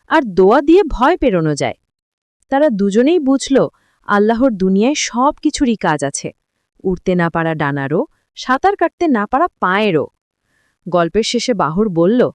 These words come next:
"সাফা, মানুষ বলে উট পাখি নাকি মাথা লুকায়। আজ আমি দেখলাম,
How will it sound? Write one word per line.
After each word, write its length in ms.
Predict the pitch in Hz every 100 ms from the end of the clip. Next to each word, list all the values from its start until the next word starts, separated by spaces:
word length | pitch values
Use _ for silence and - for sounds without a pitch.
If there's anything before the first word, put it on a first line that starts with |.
| _ _ _ _ _ _ _
"সাফা, 500 | - - 180 - 226 170 _ _ _ _ -
মানুষ 380 | 175 170 254 254
বলে 320 | 262 277 311 - _ -
উট 200 | 233 262
পাখি 300 | 294 277 311
নাকি 240 | 294 -
মাথা 380 | 311 170 170 226
লুকায়। 380 | 214 170 147 117 _ _ _ -
আজ 240 | 160 165
আমি 160 | 185 208
দেখলাম, 460 | 175 170 277 277